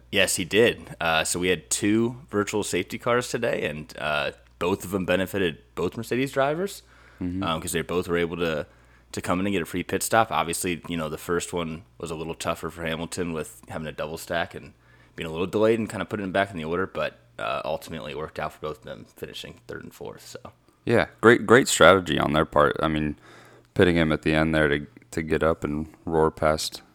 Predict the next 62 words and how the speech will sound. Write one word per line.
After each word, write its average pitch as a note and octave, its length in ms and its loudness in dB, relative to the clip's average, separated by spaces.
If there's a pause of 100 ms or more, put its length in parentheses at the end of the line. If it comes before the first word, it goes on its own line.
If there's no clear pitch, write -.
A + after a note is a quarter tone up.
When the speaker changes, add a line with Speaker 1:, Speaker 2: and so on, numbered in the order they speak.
(140)
Speaker 2:
Gasly E2+ 560 2
and D2 220 -6 (460)
get F2 160 2
through E2 160 -2
Tsunoda, E2 560 0
who D#2+ 140 -2
had D#2+ 140 2
an D#2+ 120 -4
unfortunate, D#2+ 640 -2 (300)
unfortunate E2 640 -4
ending E2+ 300 0
there. F2+ 240 -2 (140)
Speaker 1:
Yes, F#2 360 0
yeah, F#2 140 0
that F2+ 120 2
was G2+ 200 2
tough G#2 240 0
for G2+ 100 -4
Tsunoda F2+ 360 -4
at E2+ 80 -4
the F2+ 120 -4
end. E2 140 -6
He E2+ 100 -6
was, E2 320 -8
you D#2+ 80 -10
know, C#2+ 180 -6
on D#2 200 -6
for D#2 160 -8
a D2 40 -10
points E2 300 -10
finish D#2+ 340 -10
there, D#2 200 -2
and D2+ 140 -8
then, D2 280 -10
you D2+ 80 -12
know, C#2+ 100 -8
had C#2+ 200 -12
the, C#2+ 200 -12 (100)
had E2 100 -16
the D2+ 60 -12
D D#2+ 140 -6
R D#2 100 2
S - 180 -2
wing E2 160 -6
break D#2 400 -6
and C#2+ 240 -10 (480)
got D#2+ 160 -4
the - 60 -16
black E2 220 0
and E2 80 -8
orange D#2+ 200 -6
flag E2 320 -2
and C#2 160 -10
had D2+ 120 -10
to D2+ 80 -10
come - 260 -14
into D2+ 120 -12
the D2 80 -12
pits - 240 -10
for - 100 -16
that. - 260 -12
But - 240 -8